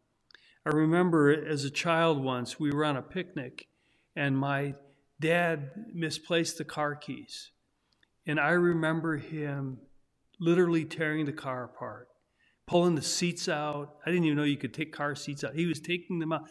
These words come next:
They were looking for the keys because guess what? We didn't have cell phones in those days. You couldn't just call somebody and say, "Hey, you know, can you bring a second set of keys?" We were not leaving until we found those keys.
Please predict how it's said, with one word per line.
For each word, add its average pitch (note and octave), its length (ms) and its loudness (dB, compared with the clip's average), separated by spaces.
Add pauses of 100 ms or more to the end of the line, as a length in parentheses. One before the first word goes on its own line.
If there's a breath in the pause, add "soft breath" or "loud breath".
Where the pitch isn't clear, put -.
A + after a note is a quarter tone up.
(120 loud breath)
They D3 80 -4
were C3+ 80 0
looking D#3+ 300 -2
for - 140 -8
the C#3+ 100 -8
keys D3 180 -8
because D3+ 380 -4
guess G3 320 -4
what? G3 280 -6 (300 soft breath)
We G3 120 0
didn't G3+ 160 0
have E3 200 0
cell G3 280 0
phones C3+ 320 -2
in C3+ 100 2
those B2+ 220 -2
days. B2 260 0 (300 loud breath)
You F#3+ 80 0
couldn't G#3+ 160 6
just F3 200 0
call F3+ 260 2
somebody D#3 260 0
and C3+ 60 0
say, E3 160 0
"Hey, D#3 280 0
you E3 100 0
know, D#3 80 2
can D3+ 140 -6
you D#3+ 100 0
bring F3 200 4
a D3+ 40 0
second D#3 340 -4
set D3+ 180 -4
of C#3 120 -6
keys?" G3 420 -8 (120)
We F#3+ 160 2
were G#3 160 6
not F3 320 0
leaving E3 500 -4
until C#3+ 300 -8
we C#3+ 140 -8
found C#3+ 320 -8
those B2+ 180 -14
keys. - 460 -14